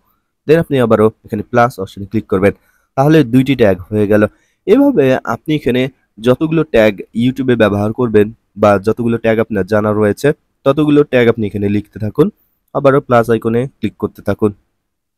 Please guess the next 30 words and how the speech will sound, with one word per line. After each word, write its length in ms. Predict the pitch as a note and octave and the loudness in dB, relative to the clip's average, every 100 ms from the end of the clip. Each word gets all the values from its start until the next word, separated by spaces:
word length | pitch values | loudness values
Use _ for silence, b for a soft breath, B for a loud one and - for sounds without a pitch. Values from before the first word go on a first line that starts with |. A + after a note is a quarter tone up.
| _ | _
শেষ 220 | E3 A3 | -2 2
হয়ে 160 | A#3 F#3+ | 2 4
গেলে 260 | B2+ G#2+ B2+ _ _ _ - | 4 4 0 _ _ _ -4
then 120 | D3 | -2
আপনি 240 | E3+ D#3 | 0 -2
টিক 180 | D#3 C3 - | -2 -6 -4
মার্ক 160 | A#2+ | -2
অপশনে 280 | A2+ - C3 | -4 -6 -10
ক্লিক 240 | - B2+ - | -6 -6 -2
করুন। 260 | A2 G#2+ - _ _ - | -2 -2 -4 _ _ 0
টিক 120 | E3+ | 2
মার্ক 180 | B3+ C4 | 2 2
অপশনে 260 | B3+ C#4 C4 | -2 -2 -2
ক্লিক 200 | F#3+ F#3 | -2 2
করা 200 | G3 F#3+ | 2 4
হয়ে 220 | E3+ E3+ | 2 0
গেলে 180 | D3+ A2+ | 0 0
কিন্তু 320 | G2+ - D#3 - _ _ _ - | -2 0 0 -2 _ _ _ -4
যখনই 280 | A#2 - G#3 | 0 2 2
আপনি 240 | G#3 G#3 | 2 0
পুনরায় 400 | G3+ D#3 D#3+ E3 | 0 0 2 4
আবার 180 | C#3+ A#2 | 4 2
থ্রি 360 | - _ - C3+ | 0 _ -4 0
ডটে 180 | C3+ C3 | 0 0
ক্লিক 260 | - A2+ | -2 -4
করে 260 | - G#2+ A2 - | -2 0 0 -2
এডিট 280 | A2+ B2 | -2 -2
ট্যাগসে 300 | - G2+ - | 0 -2 -4
ক্লিক 260 | - G#2+ G#2 | -8 -6 -4
করবেন, 320 | - G#2 C#3+ | -2 0 0